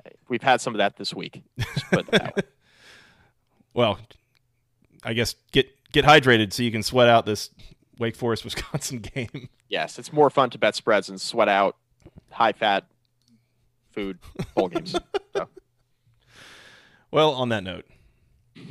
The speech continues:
Speaker 2: you wanna work on getting out of here?
Speaker 1: Yeah, let's do it.
Speaker 2: All right. Uh, you can find us on Twitter while you're watching these games. Come talk to us. Tell us how it's going. At F T R S Joey, at Mike McDaniel V T. Together, we're at B C Podcast A C C. We're also at B C Podcast A C C on Instagram. Come find us there.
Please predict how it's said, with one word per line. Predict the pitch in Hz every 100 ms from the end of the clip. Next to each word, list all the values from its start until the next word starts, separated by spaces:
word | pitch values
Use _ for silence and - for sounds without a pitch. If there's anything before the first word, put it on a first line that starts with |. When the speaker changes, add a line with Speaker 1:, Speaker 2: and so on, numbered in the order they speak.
| - - - -
Speaker 2:
you | 135
wanna | 127
work | 127 139
on | 127
getting | 127
out | 139
of | 143
here? | 151 131 - _ _ _ _
Speaker 1:
Yeah, | - 110
let's | -
do | 113
it. | 95 _ - _ _ -
Speaker 2:
All | 113
right. | 104 98 _ _ -
Uh, | 151 165 160 143
you | 180
can | 202
find | 226 214
us | 202
on | 180
Twitter | 185 220 208 -
while | 156 139
you're | 151
watching | 165 170
these | 160
games. | 127 135 170
Come | - 190
talk | 208 208
to |
us. | 120
Tell | 156
us | 165
how | 175
it's | 170
going. | 190 180 101 101
At | 135 151 -
F | 151 -
T | 151
R |
S | 147 -
Joey, | 151 160 180 -
at | - 135 143
Mike | 139 139
McDaniel | 131 135 139 120
V | 120
T. | 117 143 160 - - - _ _ _
Together, | - 127 147
we're | 143
at | 139
B | 139
C | 131 131
Podcast | 131 139 143 127 113 -
A | 131
C | - 120
C. | - 139 139
We're | 123
also | 127 127
at | 127 92
B | 113 127
C | 127
Podcast | - 117 117 120 107 -
A | 117
C | 113 113 107
C | 127 110
on | 107
Instagram. | 123 135 135 139 139 139
Come | 110
find | 107 107
us | 95
there. | 127 175 214